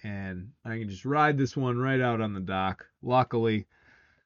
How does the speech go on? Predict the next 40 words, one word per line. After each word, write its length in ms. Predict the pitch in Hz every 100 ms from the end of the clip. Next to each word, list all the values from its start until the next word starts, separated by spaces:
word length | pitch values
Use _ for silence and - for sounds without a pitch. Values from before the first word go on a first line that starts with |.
| _
the 80 | 113
team 360 | - 151 143
of 120 | 135 110
people 340 | 147 139 135
around 320 | 131 131 127
here 200 | 123 123
are 40 | 113
so 240 | - 127
great, 420 | 113 117 117 110
and 400 | 117 110 104 104
they've 160 | 107 101
all 220 | 107 107
said 340 | - 120 107
that 120 | 98 101
if 120 | 95
things 360 | - 120 113
seem 340 | - 135 123 110
to 140 | -
get 240 | 110 113 - _ _ _ _ _ _ _ _ _ _
to 100 | 135
explode 680 | 120 - 170 170 165 160 156
or 500 | - 123 117 117 113
things 500 | - 131 131 123 104 117 _
change 600 | - 170 160 156 151 131
or 360 | - 117 113 117
anything 400 | 151 160 127 143
like 220 | 131 120
that, 440 | 131 120 120 120
and 360 | 127 110 104 104
I 100 | 113
need 160 | 123 113
to 100 | 104
haul 360 | 113 110 110
out, 240 | 110 107 101
we're 140 | 110
just 200 | 101 98
gonna 200 | 104 98
haul 220 | 98 98
me 220 | 101 101
out 300 | 98 98 92